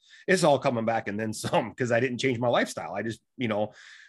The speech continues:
I, I have to think long term. So yeah, I see that as a big thing. You have to invest in your health. You have to invest in your finances. You have to invest in your mindset, your family. And when people change that mindset, like you said, it's like, if you actually look at how much money you waste a month on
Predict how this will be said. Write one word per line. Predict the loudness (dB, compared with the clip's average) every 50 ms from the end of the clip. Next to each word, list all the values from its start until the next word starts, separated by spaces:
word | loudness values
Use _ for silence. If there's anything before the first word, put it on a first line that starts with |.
| -18 -10 -6
I, | -4 -4 -2 -2
I | 0 0
have | 0 0 -2
to | -2
think | -2 -2 -2 2
long | 4 6 6 6 6
term. | 2 0 0 0 0 0
So | -2 -2 0
yeah, | 2 2 2
I | 0 -2
see | -4 -2
that | -2 -2
as | -2 -2
a | -4
big | -2 -2 -2 -2 -2
thing. | -4 -4
You | -2 0 0
have | 0 0 0
to | -2
invest | -2 -2 -2 -4 -6 -6 -6
in | -8
your | -6 -2
health. | 2 4 4 4 2 0
You | -2
have | -4 -4
to | -4 -6
invest | -6 -4 -6 -6 -6 -8
in | -10
your | -10 -6
finances. | -2 0 0 2 2 2 2 0 0 -2 -6 -6 -4
You | -4 -4
have | -6 -6
to | -10
invest | -10 -8 -8 -8 -10 -10 -12
in | -12
your | -10 -6
mindset, | -4 -2 -2 -2 -2 -4 -4 -2 -2 -2 -4
your | -6 -8
family. | -6 -4 -2 -2 0 0 0 0 -2 -4 -8 _ -20 -20 -20 -20 -20 -20 _ _ _ -4
And | -4 -4 -4 -4 -4 -4
when | -2 -2
people | 0 0 -2 0
change | 2 2 0 2 2
that | 0 0 2
mindset, | 2 0 0 0 0
like | 0 0 0
you | -4 -6
said, | -4 -2 -4 -4 -4
it's | -4 -4
like, | -6 -6 -6 _ _ _ -14
if | -14 -12 -8 -6
you | -6 -6
actually | -4 -6 -6 -6 -6 -4 -4 -4
look | -4 -4 -2 0 0 0 0 -2
at | -6 -10
how | -10 -10 -6 -4 -2
much | 0 0 0 -2 -2 -6 -8
money | -4 -2 0 0 2 0 0
you | 0 -2 -2 -2
waste | -4 -4 -6 -6 -6 -6 -4 -2
a | -2
month | 0 2 2 2 2 0 -4 -6
on | -8 -6 -6 -6 -6 -10 -12